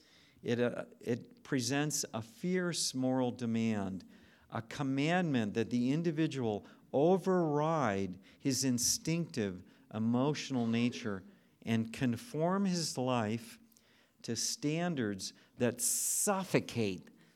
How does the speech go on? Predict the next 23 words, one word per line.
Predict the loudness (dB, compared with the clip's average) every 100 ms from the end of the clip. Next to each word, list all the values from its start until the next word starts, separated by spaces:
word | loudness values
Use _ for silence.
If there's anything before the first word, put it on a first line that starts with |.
| -6
the | -6
vital | 0 2 4 4 0
forces | -4 -2 0 2 0 -2 -4 -8 -16 -10
within | -8 -4 -4
the | -4
body | 0 2 2 2 -2 -6 -12 -20 _ _ _ _ -6
and | -4
the | -4
heart | -6 -6 0 0 0 -4
of | -6
every | -4 -4 -4
human | -4 -4 -4
being. | -4 -4 -6 -8 -14 _ _ _ _ -20 _ _ _ _ -4
That's | 0 2 0
how | 0 2 2
some | 2 0 -2
people | -4 -4 -2
see | -2 0 -2 -2 -10 -16
Christianity | -6 -6 -4 -2 2 2 2 0 -2 -6 -10 -16 -8
and | -6 -4
the | -4
Jewish | -2 -4 -4 -6
religion. | -6 -4 -4 -6 -8